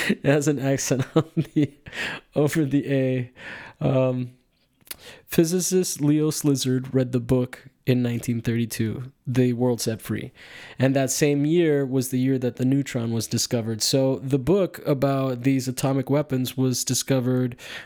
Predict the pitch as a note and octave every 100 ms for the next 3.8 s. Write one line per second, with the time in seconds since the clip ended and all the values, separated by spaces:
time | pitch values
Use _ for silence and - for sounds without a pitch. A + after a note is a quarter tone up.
0 | - C3+ - C3+ B2+ B2 A2+ C3 C3 B2+
1 | B2 B2 A#2+ C#3 B2+ - A#2+ B2 B2 A#2
2 | A#2+ - B2 B2 A#2+ A2+ A#2+ A#2 A2+ A#2
3 | A2+ B2 B2 A#2+ B2+ C#3+ C3+